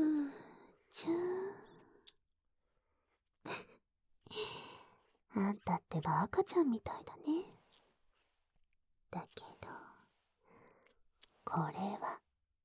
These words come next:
どういうことかな？股間がもっこり膨れ上がって、テント張っちゃってるよ。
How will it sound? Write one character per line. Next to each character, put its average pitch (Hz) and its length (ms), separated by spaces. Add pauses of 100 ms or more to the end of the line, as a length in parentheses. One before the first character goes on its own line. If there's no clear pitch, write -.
(720)
ど 156 360
う - 40
い 359 200
う 302 80
こ - 180
と - 140
か - 200
な？ 240 560 (2250)
股 170 220
間 185 280
が 190 160
も 185 220
っ - 80 (340)
こ 240 160
り 208 120
膨 - 340
れ 202 120
上 196 180
が 202 140
っ - 100 (200)
て、 - 80 (1400)
テ 302 240
ン 302 80
ト 262 100
張 233 140
っ 233 120
ち - 140
ゃ 240 40
っ - 60 (120)
て 240 120
る 240 160
よ。 277 140